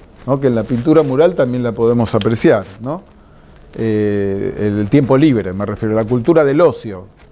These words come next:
Podemos tener ocio si hay excedente, si no, obviamente no podemos tener ocio. Eh, bueno, la vida de Cleopatra, tan representada en distintas producciones cinematográficas a lo largo del tiempo, nos da cuenta de ese bienestar de,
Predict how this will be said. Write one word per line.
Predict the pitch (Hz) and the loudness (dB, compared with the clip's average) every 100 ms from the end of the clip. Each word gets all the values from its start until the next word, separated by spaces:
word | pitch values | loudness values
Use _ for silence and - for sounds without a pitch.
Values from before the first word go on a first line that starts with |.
| 101 | -16
Podemos | - 123 147 160 | -6 -2 0 0
tener | 170 165 180 | 2 2 4
ocio | 196 - 208 | 2 2 0
si | - | 2
hay | 135 127 | 2 2
excedente, | 107 123 139 117 98 98 | -2 2 2 2 -2 -8
si | 104 | -6
no, | 107 | -2
obviamente | 127 127 123 139 143 | 0 0 0 0 0
no | 117 | 0
podemos | 110 110 113 110 | 2 2 2 0
tener | 110 110 107 | -2 -2 -2
ocio. | 87 - - - - - - - - - - | -2 -6 -16 -16 -16 -16 -16 -16 -16 -16 -4
Eh, | 131 113 113 110 110 107 | 2 4 4 4 0 2
bueno, | 226 131 107 | 0 0 -6
la | 110 | -8
vida | 139 170 | -2 2
de | 156 | 2
Cleopatra, | 143 143 139 196 147 131 | 0 -2 2 0 0 -6
tan | 143 139 | -6 -4
representada | 143 131 123 131 127 165 139 | -6 -6 -8 -6 2 2 4
en | 120 | 0
distintas | 117 110 143 120 | -6 -4 0 0
producciones | 139 131 117 143 139 | 0 -2 0 0 0
cinematográficas | 127 131 135 127 139 165 139 113 107 | 0 0 0 4 4 2 0 -6 -6
a | 117 | -4
lo | 123 | 2
largo | 147 160 175 | 2 2 0
del | 180 | -2
tiempo, | 196 190 196 | -2 -2 0
nos | 175 127 117 | 0 0 2
da | 143 151 175 - _ _ - - | 4 2 0 -14 _ _ -18 -2
cuenta | 160 160 156 180 196 190 _ _ _ - - | 2 2 0 0 0 -2 _ _ _ -14 -4
de | 139 | -2
ese | 156 139 | 0 0
bienestar | 143 147 151 - 214 196 | 0 0 -2 2 2 2
de, | 180 131 | 0 -6